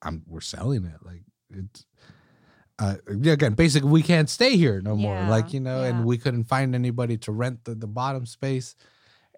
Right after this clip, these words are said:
Speaker 1: And yeah, so it's, it sucks. You know, people are being p-, pushed out. Um,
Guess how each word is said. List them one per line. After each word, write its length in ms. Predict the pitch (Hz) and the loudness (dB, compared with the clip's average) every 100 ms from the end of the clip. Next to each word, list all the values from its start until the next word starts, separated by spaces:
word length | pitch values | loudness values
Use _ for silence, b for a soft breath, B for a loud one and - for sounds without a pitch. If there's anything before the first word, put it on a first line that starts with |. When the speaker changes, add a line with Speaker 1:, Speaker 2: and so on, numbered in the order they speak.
| - | -2
Speaker 1:
And 560 | 113 113 110 107 104 - _ | 0 2 0 -2 -6 -12 _
yeah, 240 | - 180 175 | -4 -2 0
so 240 | - 151 | 2 2
it's, 360 | 147 139 117 - | 4 0 -2 -2
it 160 | 147 - | -2 -2
sucks. 500 | - 302 311 - 131 | 0 0 0 -4 -2
You 120 | 139 | 0
know, 80 | 143 | 0
people 320 | - 165 175 | -2 0 0
are 60 | |
being 280 | 156 156 139 | 2 2 2
p-, 100 | 120 - - - | -2 -16 -20 -10
pushed 380 | - - 190 - | -6 0 -2 0
out. 320 | 131 104 101 _ _ _ _ _ _ _ _ _ _ _ _ _ | -2 -2 -4 _ _ _ _ _ _ _ _ _ _ _ _ _
Um, 580 | 117 107 98 92 90 92 | -2 0 0 -2 -6 -10